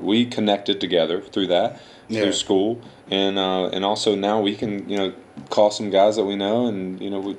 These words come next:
Speaker 1: might be able to do
Speaker 2: Mm-hmm.
Speaker 1: some stuff together in the future, and we've done some stuff in the past, and
Speaker 2: Yeah.
Speaker 1: it's, uh, yeah, school's great, but you don't have to do that,
Speaker 2: Yeah, yeah,
Speaker 1: so.
Speaker 2: you don't, you don't have to do it. Um, there are other ways to attain that knowledge. Uh, YouTube University.
Speaker 1: Yep.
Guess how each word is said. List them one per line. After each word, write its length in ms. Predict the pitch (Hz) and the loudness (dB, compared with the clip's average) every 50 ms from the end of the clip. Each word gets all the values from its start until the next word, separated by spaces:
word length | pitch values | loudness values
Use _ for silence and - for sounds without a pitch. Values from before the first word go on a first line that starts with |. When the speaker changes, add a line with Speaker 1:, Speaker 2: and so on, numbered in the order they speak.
| - - - | -10 -10 -4
Speaker 1:
might 240 | - 107 107 104 104 | 0 0 0 0 2
be 40 | 110 110 | 2 2
able 120 | 113 110 | 2 2
to 80 | 107 104 | 0 0
do 140 | 107 120 | 0 0
Speaker 2:
Mm-hmm. 220 | 143 110 101 110 110 | 0 0 -2 -4 -4
Speaker 1:
some 140 | 104 92 87 | -4 -4 -4
stuff 300 | - - 87 85 - - | -2 0 0 -2 -2 -4
together 380 | 92 92 90 90 87 90 90 | -2 0 0 2 2 2 0
in 80 | 90 90 | -2 -4
the 60 | 90 | -6
future, 400 | - - 101 107 107 - 127 131 | -8 -6 -6 -4 -2 0 0 0
and 260 | 127 101 90 87 - - | 0 0 -4 -8 -8 -4
we've 200 | 92 92 92 - | -4 -4 -2 -2
done 180 | 98 92 92 92 | -2 -2 -2 -4
some 140 | - 90 | -6 -8
stuff 260 | 87 - - 95 95 - | -4 -2 0 -2 -2 -2
in 60 | 95 | -6
the 80 | 90 | -6
past, 440 | - 87 85 87 110 120 117 - - | -2 2 2 2 2 0 -2 -6 -4
and 80 | - 110 | -2 0
Speaker 2:
Yeah. 260 | 113 113 107 95 85 - - - - - - - | 2 2 0 0 -2 -8 -12 -18 -20 -16 -2 0
Speaker 1:
it's, 260 | 107 110 107 - - | 0 2 2 4 4
uh, 220 | 107 98 95 90 90 | 6 6 6 6 4
yeah, 160 | 95 87 85 | 4 2 2
school's 380 | - - - 170 190 117 98 - | 2 2 4 4 6 6 4 4
great, 360 | 127 120 110 110 98 - - | 6 8 8 6 6 4 2
but 120 | 110 110 | 2 4
you 40 | 120 | 4
don't 200 | 143 - - - | 2 0 -2 -2
have 240 | 120 117 113 113 117 | -2 -2 -2 -2 -4
to 100 | - 92 | -6 -6
do 180 | 92 98 95 80 | -2 -2 -2 -2
that, 200 | 78 76 - - | -2 -2 0 0
Speaker 2:
Yeah, 160 | 120 117 107 | 2 2 2
yeah, 180 | 104 104 101 92 | 0 0 -2 -2
Speaker 1:
so. 140 | 87 - | 0 2
Speaker 2:
you 80 | - 127 | 2 4
don't, 240 | 123 123 120 120 117 | 4 4 2 0 0
you 100 | 117 120 | 0 0
don't 200 | 120 120 113 110 | 0 0 0 0
have 200 | 117 113 113 113 - | -2 -2 -4 -4 -8
to 80 | 107 | -8
do 240 | - 104 101 104 104 | -4 0 0 2 2
it. 160 | 104 107 - - - - - - - - | 0 -2 -6 -10 -16 -20 -20 -18 -10 -8
Um, 240 | 104 104 101 98 95 | -6 -6 -4 -4 0
there 220 | 107 117 123 120 113 | 2 4 4 4 4
are 60 | - | 2
other 240 | 110 113 113 120 120 | 2 0 0 2 2
ways 260 | 110 110 110 113 110 - | 2 2 2 2 0 -2
to 100 | 117 104 | -2 -4
attain 320 | 98 - - 107 107 104 | -2 -2 -2 -2 -2 0
that 160 | 104 101 87 | -2 -4 -4
knowledge. 460 | 95 98 98 101 107 110 110 110 - - | -4 -2 -2 0 0 -2 -2 -6 -8 -8
Uh, 280 | 95 92 90 87 87 82 - - - - | -6 -6 -6 -6 -8 -10 -12 -18 -12 -6
YouTube 380 | 98 107 110 110 - 117 110 101 | -4 -4 -4 -2 -2 -4 -2 -2
University. 640 | 104 104 104 98 92 98 101 101 - - 113 113 92 | -2 -2 -2 -2 -2 -2 -2 -2 -2 -4 -2 0 4
Speaker 1:
Yep. 260 | 92 104 107 - | 6 6 6 6